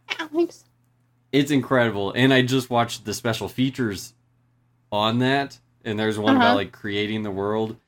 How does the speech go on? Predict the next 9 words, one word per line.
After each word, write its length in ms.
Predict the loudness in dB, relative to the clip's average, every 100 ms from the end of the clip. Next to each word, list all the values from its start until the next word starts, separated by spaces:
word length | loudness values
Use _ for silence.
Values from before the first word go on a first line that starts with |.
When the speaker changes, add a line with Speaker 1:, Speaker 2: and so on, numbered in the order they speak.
| _ _
Speaker 2:
and 80 | -6
they 60 | 0
talked 220 | 0 0
about 200 | -2 -2
the 60 |
cinematography, 1000 | -4 -4 -4 -4 -2 0 0 -4 -6 -6 -8 _ _ _ _
how 480 | -2 0 2 0 -6 _ _ _ _ _ _
it 160 | -2 0
all, 500 | 4 4 4 2 -4